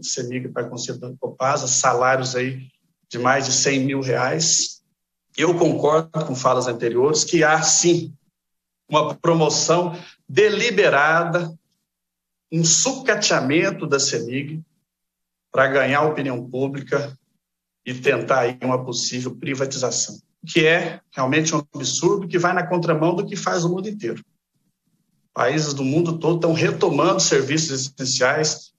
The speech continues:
como empresas de transporte, água, de fornecimento de energia elétrica, porque concluiu-se que o que era ruim, se for privatizado,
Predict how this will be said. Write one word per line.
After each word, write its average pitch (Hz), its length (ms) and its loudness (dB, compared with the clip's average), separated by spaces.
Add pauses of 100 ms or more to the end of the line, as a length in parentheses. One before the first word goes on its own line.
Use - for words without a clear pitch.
(120)
como 131 140 -4
empresas 131 480 0
de - 80 -6
transporte, 127 640 -2
água, 120 540 2 (480)
de 120 100 -8
fornecimento 127 520 0
de 123 60 -4
energia 120 280 -4
elétrica, 135 420 0
porque 120 320 0
concluiu-se 196 960 2 (1200)
que 170 100 2
o 170 60 4
que 175 120 2
era 175 160 4
ruim, 190 520 0
se - 260 -6
for 175 260 0
privatizado, 160 680 0